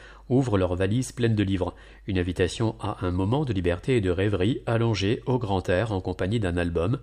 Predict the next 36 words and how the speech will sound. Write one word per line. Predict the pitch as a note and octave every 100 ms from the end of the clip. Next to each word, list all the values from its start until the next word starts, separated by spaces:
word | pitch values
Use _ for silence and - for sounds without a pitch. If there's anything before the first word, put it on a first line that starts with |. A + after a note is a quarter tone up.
| -
manga | G2+ G2 F#2 E2+ -
ou | A#2
roman. | G#2 F2 E2 - - - -
Pour | G#2 F#2+
des |
lectures, | F2 E2 A2+ C3+
seules | - C#3+ C3+
ou |
accompagnées | G2 A2 F2+ E2+ E2+
par | -
les | G#2+ G2
bibliothécaires. | E2+ F2 F2 G2 F#2+ F2+ - - - - -
La | G#2
bibliothèque | F#2+ E2+ F2 D#2+ A#2+ A2+
propose | A#2 G2 G#2
aussi | G2 G2 G2
des | E2+
séances | - G#2+ G#2+
ciné, | - G2 A2+ C#3+
vacances, | F#2+ - G2+ F3 -
projections | - E2 E2 - E2
gratuites | E2 E2 E3+ - -
de | G2+
films | - D3 D#3+ -
et | - F2
animés | F2+ F2+ E2+
jeunesse | F2 F2 D3+ - - -
tous | D#3
les | B2+
jours | A#2+
d'ouverture, | G#2+ F#2+ E2 - C#3+ - - - - G#2+
ainsi | - B2
que | -
des | F2
ateliers | A2 A#2 G#2 F2+
motion-fiction, | F2 A2 A#2 A#2 G#2+ - - - C#3